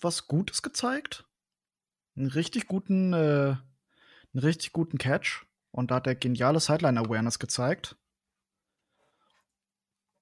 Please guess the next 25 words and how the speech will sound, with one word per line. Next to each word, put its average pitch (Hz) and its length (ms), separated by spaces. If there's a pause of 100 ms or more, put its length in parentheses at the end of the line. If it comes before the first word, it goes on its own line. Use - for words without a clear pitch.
(640)
Und, 131 400
äh, 127 400
da 139 240
ist 160 240
auch 151 160
ein 151 100
richtig 160 460 (140)
cool, 185 240
dass 175 180
man 147 200
bei 127 180
Jared 131 300
Goff 156 240
mal 214 100
gesehen 131 280
hat, 135 140
dass - 120
er 131 80
die - 240
Augen 214 520 (1300)
immer 175 180
noch 170 140
auf 165 100
dem 160 120
Feld, 147 520